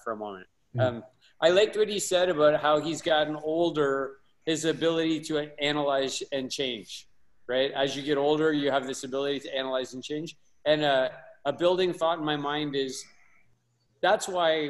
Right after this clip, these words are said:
Speaker 1: we need to leave it to ninth and tenth dans to change karate and not let young people change karate.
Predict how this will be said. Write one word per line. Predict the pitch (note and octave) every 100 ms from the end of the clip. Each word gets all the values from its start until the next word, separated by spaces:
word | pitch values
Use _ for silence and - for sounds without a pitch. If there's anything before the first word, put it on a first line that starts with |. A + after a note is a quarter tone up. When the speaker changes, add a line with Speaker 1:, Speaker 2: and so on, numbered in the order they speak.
| C3+
Speaker 1:
we | E3
need | E3 D#3
to | D3
leave | C#3+ E3
it | E3 C3
to | C#3+
ninth | C#3+ D#3 D3
and | D3
tenth | B2+ D3 D3+ D3+
dans | C3 B2 -
to | A#2+
change | - C#3 D3 D3
karate | C3+ A2+ G#2+ A#2 B2
and | C3
not | C3+ D3+ C#3+
let | D3 C#3+
young | C3+ D3 D3
people | C#3+ C3+ B2+
change | A#2 C3 A2 G#2+ - A2+
karate. | A2 G2